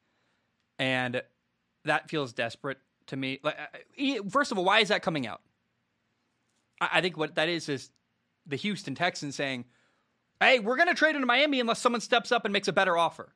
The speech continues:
'Cause I, I think the trade is gonna be very favorable towards Miami, where I think, I think Houston's gonna have to give up Deshaun Watson for very little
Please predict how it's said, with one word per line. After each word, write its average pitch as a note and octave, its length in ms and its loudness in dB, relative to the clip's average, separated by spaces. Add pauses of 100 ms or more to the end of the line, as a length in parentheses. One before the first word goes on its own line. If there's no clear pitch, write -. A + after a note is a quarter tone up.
'Cause E3+ 180 -4
I, E3 120 4
I F3+ 140 0
think F3+ 140 -6
the E3 60 -6
trade G3 280 -2
is C#3 80 -8
gonna D#3+ 140 -4
be C#3+ 100 -4
very D#3 280 0
favorable C3+ 720 -4 (1300)
towards D#3+ 260 -2
Miami, B2+ 380 -4
where B2+ 200 -8 (160)
I C#3+ 120 0
think, E3 320 -8
I C3+ 100 0
think C#3+ 180 -2
Houston's E3+ 360 -6
gonna D3+ 140 -2
have C3+ 100 -4
to C3+ 60 -6
give D#3 160 -2
up D3 120 -2
Deshaun C3 280 -4
Watson B2 340 -4
for B2 120 -6
very C3 360 -4
little B2 460 -6